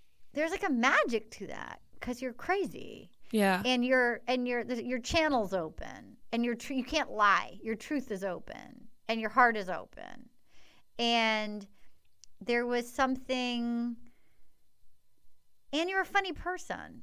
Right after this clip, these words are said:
Speaker 1: so it's not gonna be a drag.
Speaker 2: Yeah.
Speaker 1: You know? But there's a certain moment in time, like, y-, I, I knew, not to be, like, I knew from my dad, like, you feel like you're gonna feel that way forever and that you're always gonna remember it, and then you don't.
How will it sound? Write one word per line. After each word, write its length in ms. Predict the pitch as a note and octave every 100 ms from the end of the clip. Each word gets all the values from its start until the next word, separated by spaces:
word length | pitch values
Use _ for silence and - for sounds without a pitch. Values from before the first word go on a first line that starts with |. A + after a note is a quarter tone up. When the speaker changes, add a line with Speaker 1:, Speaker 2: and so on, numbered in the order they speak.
| -
Speaker 1:
so 120 | -
it's 160 | C4 C4
not 160 | D4+ D4+
gonna 160 | D4
be 120 | C4
a 40 | A#3
drag. 720 | E3+ F#3+ F#3 D#3 A2+ F#3+ - -
Speaker 2:
Yeah. 320 | - A#3 G#3+ F3+
Speaker 1:
You 120 | A3+
know? 420 | A3 G3 G#3 A#3+ A#3+
But 100 | C4+
there's 160 | C4+
a 80 | C#4
certain 380 | C4 D4+ D4+ D#4+
moment 240 | C#4 C4+
in 80 | C4
time, 240 | C4 C4+
like, 160 | B3 A#3+
y-, 120 | B3+ - -
I, 120 | A3+ -
I 100 | C#4
knew, 360 | C4+ F4 A#4+ - - A#3
not 220 | C4+ C4+
to 60 |
be, 240 | A3+ A3+ -
like, 100 | F#3+ - - - -
I 80 | D4+
knew 180 | D4+ F4
from 180 | A4 F#4+
my 140 | C4+
dad, 440 | A3 G3+ G3 A3 - -
like, 280 | G3+ F#3+ - - - -
you 120 | B3
feel 200 | - C4+
like 160 | C#4
you're 80 | D4
gonna 160 | C#4 B3+
feel 160 | A#3
that 120 | A3+ G#3
way 120 | A3
forever 720 | - G3+ - F#3+ F#3 G#3+ A3+
and 140 | G3+
that 80 | G3
you're 140 | G3+ -
always 260 | G3 G3+
gonna 140 | G#3 G#3
remember 360 | G3 F#3 G3
it, 80 | A3+
and 100 | G#3+
then 80 | G#3+
you 100 | G#3+
don't. 500 | F#3 C4 C#4+ -